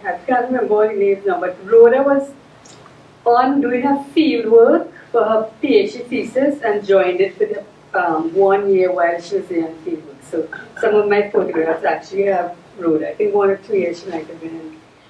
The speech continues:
But she's very much part of that. And the Concerned Women for Progress was a first of its kind. We, we would have had the history of Audrey Jeffers, Nesta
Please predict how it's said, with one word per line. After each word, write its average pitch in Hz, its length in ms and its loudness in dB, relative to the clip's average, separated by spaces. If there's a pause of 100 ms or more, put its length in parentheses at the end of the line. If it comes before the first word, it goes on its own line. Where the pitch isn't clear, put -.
(120)
But 220 160 0
she's 240 160 -4
very 247 240 4
much 294 240 -4
part 226 320 2
of 214 80 -2
that. 196 220 4
And 190 180 2 (760)
the 269 240 0
Concerned 330 640 4
Women 247 220 0
for 294 140 -4
Progress 196 520 2 (120)
was 220 180 2
a 247 220 -2
first 254 320 4
of 240 140 0
its 226 200 2
kind. 175 360 -4 (1120)
We, 226 220 -6
we 240 240 -4
would 254 140 4
have 247 220 0
had 247 640 0
the 220 160 2
history 240 580 -2
of 214 320 0
Audrey 185 380 2
Jeffers, 233 880 2
Nesta 180 340 -4